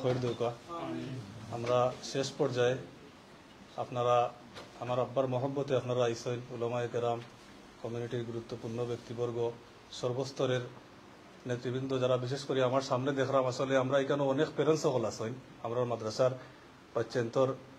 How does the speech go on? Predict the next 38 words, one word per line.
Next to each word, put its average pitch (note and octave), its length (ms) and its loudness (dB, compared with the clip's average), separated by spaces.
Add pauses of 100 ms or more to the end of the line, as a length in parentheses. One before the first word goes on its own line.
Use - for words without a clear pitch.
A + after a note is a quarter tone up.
(280)
বাপ, A#2+ 260 8 (120)
চাচা, B2+ 400 6 (640)
মামায়েরা A#2+ 420 4
আছেন, B2 320 4 (420)
কিন্তু B2+ 340 -2 (100)
দুঃখিত D#3+ 300 -2
আমি D3 220 6
আপনারা D3+ 320 6
নাম C#3 240 4
পাই C#3+ 180 6
না, B2 140 2 (500)
কিন্তু C#3+ 240 0
আমি D3 140 8
চিনতাম E3 320 8
আপনারা B2+ 320 8
রে A#2 200 4
যে B2+ 60 4
আমরা B2 200 4
বাচ্চেন্তর B2+ 480 0
parents B2+ 280 0
আপনারা। F#2+ 300 -4 (640)
তো B2+ 120 -4
আল্লাহ C3 280 6
আপনারা C#3+ 240 4 (120)
আশারে D3 300 4
কবুল C#3 200 0
কর্তা। C3+ 320 4 (640)
আর A#2 340 4
অনেক C3 240 2 (300)
আমার C3 240 2
সৈয়দ C3 320 -2
মুজিবুর B2 380 -2
রহমান C3+ 200 4
সাহেব, B2+ 240 4
আরও B2+ 240 6
অনেক C#3 180 0
মুরব্বিয়ান B2+ 440 2
এখন B2+ 180 -2